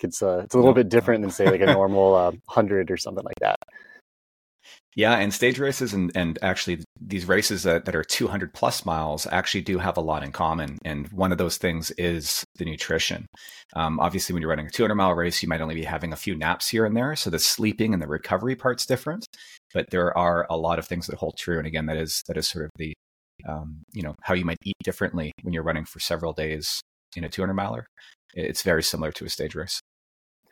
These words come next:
Speaker 1: Yeah, so let's just jump right into it then. Like, how do you, like, how do you even, like, plan or, like, approach planning for something like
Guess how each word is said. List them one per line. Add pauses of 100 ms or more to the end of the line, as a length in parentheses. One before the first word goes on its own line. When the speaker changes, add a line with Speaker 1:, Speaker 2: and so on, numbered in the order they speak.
(600)
Speaker 1:
Yeah,
so
let's
just (100)
jump
right
into
it
then.
Like, (340)
how
do
you, (360)
like,
how
do
you
even,
like, (100)
plan
or,
like,
approach
planning
for
something
like